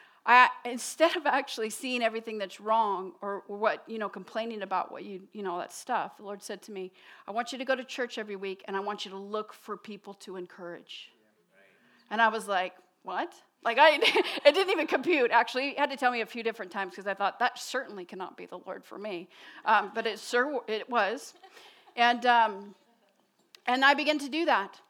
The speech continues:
And I, I did that for almost a year. And I would go to church,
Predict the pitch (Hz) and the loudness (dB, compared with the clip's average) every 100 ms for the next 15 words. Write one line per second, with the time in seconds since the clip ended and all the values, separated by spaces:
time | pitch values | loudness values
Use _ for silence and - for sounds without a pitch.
0 | _ - 247 269 262 254 277 294 262 240 | _ -2 6 6 8 4 2 0 0 0
1 | - 233 220 - 233 247 - 226 220 220 | 0 -2 -2 -4 -4 -6 -8 -10 -6 -6
2 | 180 170 _ _ _ _ _ _ _ _ | -6 -12 _ _ _ _ _ _ _ _
3 | 240 233 226 - 226 240 214 269 294 - | 2 2 2 2 2 2 0 0 0 -6
4 | 233 214 | -6 -6